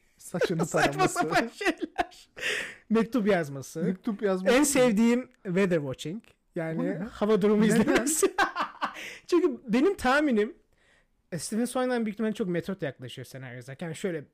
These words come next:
Speaker 2: ben bunu şeyden biliyorum. Tick Tick Boom diye bir film var şeyde. Ee, başka bir,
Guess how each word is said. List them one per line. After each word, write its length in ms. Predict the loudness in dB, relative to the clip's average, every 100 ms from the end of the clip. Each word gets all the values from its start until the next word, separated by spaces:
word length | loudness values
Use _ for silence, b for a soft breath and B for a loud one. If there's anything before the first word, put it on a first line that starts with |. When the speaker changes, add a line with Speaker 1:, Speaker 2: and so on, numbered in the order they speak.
| -8
Speaker 2:
ben 300 | -2 -2 0
bunu 160 | -2
şeyden 380 | 0 0 0 -2
biliyorum. 200 | -2 -8 -14
Tick 160 | -8
Tick 160 | -6 -2
Boom 240 | 0 2 2
diye 140 | 0
bir 60 | -2
film 280 | -6 -6 -6
var 120 | -10
şeyde. 400 | -14 -16 -16 -20 _ _ _ _ _ _ -10
Ee, 340 | -6 -6 -8 -4
başka 320 | -2 0 0
bir, 200 | 2 0